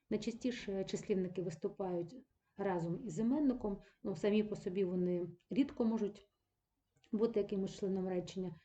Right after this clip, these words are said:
Найчастіше вони виступають словосполученням з іменником.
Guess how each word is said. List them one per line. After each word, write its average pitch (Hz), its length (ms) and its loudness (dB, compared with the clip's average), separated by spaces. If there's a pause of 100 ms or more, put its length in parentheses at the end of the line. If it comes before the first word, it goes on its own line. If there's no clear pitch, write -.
(220)
Найчастіше 220 600 -2
вони 202 480 0
виступають 208 520 -2
словосполученням 185 920 -2
з 160 80 -4
іменником. 160 840 2